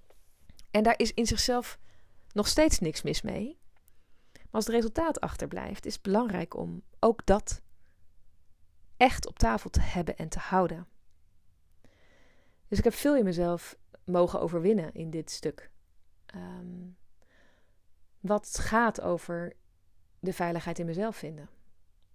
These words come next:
En dus dat interpersoonlijke risico gaan nemen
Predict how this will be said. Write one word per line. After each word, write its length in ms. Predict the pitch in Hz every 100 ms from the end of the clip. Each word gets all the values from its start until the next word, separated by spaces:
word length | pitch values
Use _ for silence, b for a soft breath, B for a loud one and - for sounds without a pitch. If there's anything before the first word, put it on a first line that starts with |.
| - - - - - _
En 220 | - 175
dus 240 | 170 175 -
dat 220 | 180 -
interpersoonlijke 760 | - 196 202 180 - 175 175 175
risico 460 | 170 208 233 208 196
gaan 240 | - 170
nemen 400 | 156 156 160